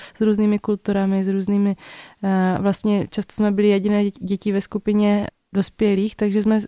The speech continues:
se v tom cítili tak nějak jako normálně a vlastně nám to tak vyhovovalo, že nám to přišly ty konverzace zajímavé,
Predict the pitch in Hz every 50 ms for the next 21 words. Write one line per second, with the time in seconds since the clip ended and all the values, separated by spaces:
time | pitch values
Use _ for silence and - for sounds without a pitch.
0 | - - - - 233 220 - - 247 240 226 - 233 214 - 233 226 226 - 226
1 | 220 214 220 220 220 220 220 214 - 233 220 208 202 202 202 208 208 208 214 208
2 | 208 208 - _ - 202 202 196 - - 196 196 208 196 - - 226 220 220 214
3 | 208 - 226 208 220 214 202 202 202 202 208 208 208 202 196 202 196 185 180 180
4 | 175 180 185 185 185 180 - - - 196 - 202 202 190 - 196 - 196 196 196
5 | 196 196 196 202 190 - - 202 190 196 196 196 196 190 190 190 185 185 185 185
6 | 185 185